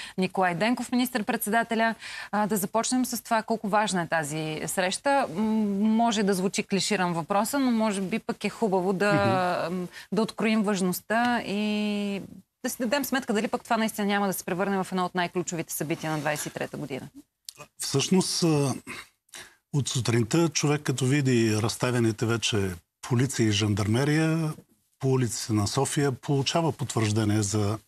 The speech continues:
Speaker 1: Че нещо ще се случи в тази
Speaker 2: осъществяването
Speaker 1: посока, да.
Speaker 2: на, на това посещение на украинския президент, а, Зеленски.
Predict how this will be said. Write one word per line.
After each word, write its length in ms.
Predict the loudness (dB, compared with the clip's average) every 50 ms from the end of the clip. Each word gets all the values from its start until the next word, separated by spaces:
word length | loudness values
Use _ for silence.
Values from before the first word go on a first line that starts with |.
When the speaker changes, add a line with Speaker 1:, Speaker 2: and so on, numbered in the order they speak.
| -6
Speaker 1:
Че 80 | -2 0
нещо 360 | 2 2 2 0 -2 -4 -6
ще 180 | -6 -4 -4 -2
се 120 | -2 -2
случи 260 | -2 -2 -2 2 2
в 40 | 2
тази 160 | 2 2 2
Speaker 2:
осъществяването 720 | 2 2 2 0 -2 0 0 0 2 2 2 2 2 2 2
Speaker 1:
посока, 180 | 2 2 2
да. 80 | 2 2
Speaker 2:
на, 180 | 2 0 -2 -4 -2 -2
на 160 | -2 0 0
това 160 | -2 -4 -4
посещение 600 | -4 -6 -6 -4 -4 -4 -2 -2 0 0 2 2
на 120 | 2 0
украинския 480 | -2 -2 -2 0 0 0 -2 -2 -4 -4
президент, 680 | -2 -2 -2 -2 -2 -2 -2 -2 -2 -2 -4 -4 -4 -2
а, 200 | -2 -2 -2 -4 -8 -14 _ -12 -4 -4
Зеленски. 680 | -2 0 0 0 0 0 -2 -2 -4 -2 -2 -2 -2